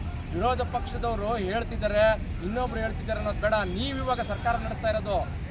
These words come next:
ನೀವು ಭಾಗ್ಯಗಳು ಕೊಡ್ತಾ ಇದ್ದೀರಾ ಅಂತಂದ್ರೆ, ಅದಕ್ಕೆ ನಿಮ್ಗೆ ದುಡ್ಡು ವಂಚಿಸೋದಕ್ಕೆ ಆಗ್ತಾ ಇಲ್ಲ. ಕಾರಣ ಏನ್ ಹೇಳಿ? ನಾನು ಹೇಳ್ತಾ ಇದ್ದೀನಲ್ಲ, ಭ್ರಷ್ಟಾಚಾರ. ಈಗ ಕೊಟ್ಟಲ್ಲ ಒಂದು ಸಣ್ಣ ಉದಾಹರಣೆ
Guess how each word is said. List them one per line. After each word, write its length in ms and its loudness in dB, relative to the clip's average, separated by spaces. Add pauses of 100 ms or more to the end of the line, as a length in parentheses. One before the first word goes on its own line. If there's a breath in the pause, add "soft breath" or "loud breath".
(120)
ನೀವು 260 0
ಭಾಗ್ಯಗಳು 440 2
ಕೊಡ್ತಾ 260 0
ಇದ್ದೀರಾ 240 0
ಅಂತಂದ್ರೆ, 340 -2 (460)
ಅದಕ್ಕೆ 260 0
ನಿಮ್ಗೆ 500 0 (400)
ದುಡ್ಡು 280 -4
ವಂಚಿಸೋದಕ್ಕೆ 480 -2
ಆಗ್ತಾ 260 0
ಇಲ್ಲ. 360 6
ಕಾರಣ 320 0
ಏನ್ 140 0
ಹೇಳಿ? 180 2
ನಾನು 140 -2
ಹೇಳ್ತಾ 200 -2
ಇದ್ದೀನಲ್ಲ, 320 0
ಭ್ರಷ್ಟಾಚಾರ. 720 0
ಈಗ 120 -4
ಕೊಟ್ಟಲ್ಲ 280 0
ಒಂದು 220 0
ಸಣ್ಣ 300 0
ಉದಾಹರಣೆ 640 0